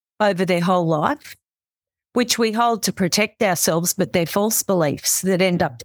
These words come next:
defeating us. And then h-, teaching and, and helping them to reframe, um, a new story or a perception that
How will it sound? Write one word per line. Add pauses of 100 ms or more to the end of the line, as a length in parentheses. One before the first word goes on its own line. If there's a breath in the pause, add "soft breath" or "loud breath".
(120)
defeating
us. (560)
And
then
h-, (120)
teaching
and,
and
helping
them (440)
to
reframe, (160)
um, (160)
a
new
story (440)
or
a
perception
that